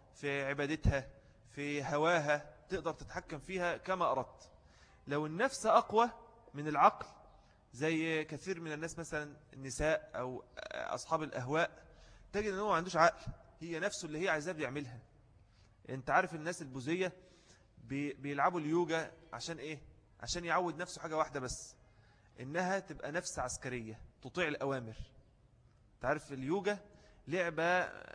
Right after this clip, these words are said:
هي أصلًا مخصوصة بالناس البوذيين. ليه؟ عشان يستطيع يقول: "أنا أقدر أتحكم"، والناس اللي بتلعب تايكوندو وكونغ فو والحاجات ديت،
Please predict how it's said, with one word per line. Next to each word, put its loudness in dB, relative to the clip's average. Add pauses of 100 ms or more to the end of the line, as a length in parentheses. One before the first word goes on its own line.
(120)
هي -2
أصلًا -2
مخصوصة -4
بالناس -4
البوذيين. -4 (480)
ليه؟ 6 (100)
عشان -4
يستطيع -4
يقول: 0 (180)
"أنا 2
أقدر 4
أتحكم"، -4 (160)
والناس -4
اللي -8
بتلعب 0
تايكوندو -6
وكونغ -10
فو -10
والحاجات -4
ديت، -4